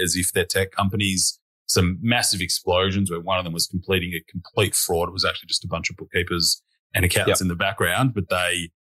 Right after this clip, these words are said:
Speaker 1: capitalized some wages and presented textile gross profit margins to their investors.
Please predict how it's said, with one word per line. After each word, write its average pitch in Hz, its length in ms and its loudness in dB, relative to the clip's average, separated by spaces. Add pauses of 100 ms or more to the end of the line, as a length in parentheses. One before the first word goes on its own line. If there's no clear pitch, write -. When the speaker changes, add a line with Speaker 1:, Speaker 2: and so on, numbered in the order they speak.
(220)
Speaker 1:
capitalized 92 800 2
some 82 320 2
wages 120 800 0 (500)
and 92 300 4
presented 92 680 0 (260)
textile 95 840 2
gross 92 360 2
profit 98 380 -2
margins 87 500 0
to - 100 -8
their 92 160 4
investors. 92 680 0